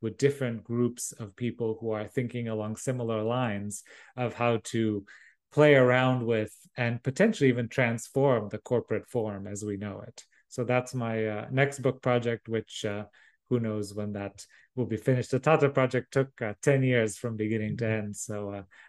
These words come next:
Speaker 1: I, I won't hazard a guess as to how long this next one will take.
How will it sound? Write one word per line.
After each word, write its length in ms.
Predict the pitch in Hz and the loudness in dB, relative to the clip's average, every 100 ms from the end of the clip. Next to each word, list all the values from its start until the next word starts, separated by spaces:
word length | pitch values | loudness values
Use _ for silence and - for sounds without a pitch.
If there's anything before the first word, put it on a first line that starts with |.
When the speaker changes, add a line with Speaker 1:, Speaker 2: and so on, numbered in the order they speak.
| - | -10
Speaker 1:
I, 200 | 110 120 110 | -6 -4 -4
I 80 | |
won't 280 | 113 131 131 | 0 2 2
hazard 360 | 120 123 113 107 | 0 0 0 -2
a 40 | |
guess 380 | 110 107 92 - | -2 -4 -4 -12
as 100 | 95 | -14
to 100 | 104 | -10
how 160 | 101 101 | -8 -8
long 340 | 98 95 95 95 | -8 -10 -14 -10
this 200 | 110 - | -10 -10
next 260 | 101 - 123 | -14 -14 -14
one 120 | 110 | -14
will 120 | 120 - | -18 -14
take. 300 | 123 - | -14 -14